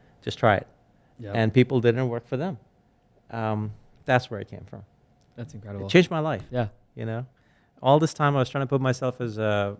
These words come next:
Speaker 1: ri-, on the map as a writer. I was building companies by nights and weekends. I was writing and studying and going to workshops and becoming a better, better writer.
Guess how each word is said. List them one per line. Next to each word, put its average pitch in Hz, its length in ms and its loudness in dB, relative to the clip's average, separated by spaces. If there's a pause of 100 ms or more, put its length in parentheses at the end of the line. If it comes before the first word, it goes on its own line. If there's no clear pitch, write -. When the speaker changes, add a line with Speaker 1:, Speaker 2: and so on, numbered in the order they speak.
(140)
Speaker 1:
ri-, 113 460 -8
on 117 120 -2
the 117 60 -4
map 110 320 -4
as 110 160 -6
a 104 80 -6
writer. 101 480 -2
I - 20 -4
was 98 140 -10
building 113 340 0
companies 104 480 -4
by 104 140 -6
nights 101 320 2
and 104 100 -2
weekends. 104 540 0 (380)
I 107 80 4
was 104 180 0
writing 110 540 4
and 95 120 -4
studying 110 800 2
and 104 140 -4
going 107 160 0
to 104 60 -4
workshops 104 760 4
and 104 100 -8
becoming 101 240 -10
a 95 80 -12
better, 101 200 -2
better 101 240 -2
writer. 107 480 -2